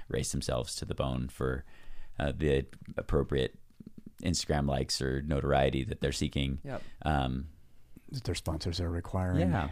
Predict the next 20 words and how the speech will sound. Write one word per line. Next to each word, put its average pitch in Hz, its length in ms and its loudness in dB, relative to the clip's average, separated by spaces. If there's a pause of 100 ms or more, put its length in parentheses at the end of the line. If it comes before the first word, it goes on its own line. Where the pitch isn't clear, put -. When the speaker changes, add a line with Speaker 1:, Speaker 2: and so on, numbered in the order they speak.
Speaker 3:
Yeah. 101 200 4
Speaker 1:
yeah. 120 220 8
And, 101 420 8
uh, - 60 -2 (260)
part 110 200 12
of 98 40 12
that 87 140 12
offline 85 340 8
discussion - 420 2
is 80 180 -2
the, 76 100 0 (180)
the - 80 4
partnerships 90 480 4
that - 80 2
I 101 120 6
have 98 260 2 (400)
are 92 80 6
supporting 113 440 6
me 65 220 0 (300)
Speaker 2:
Yep. 127 200 -10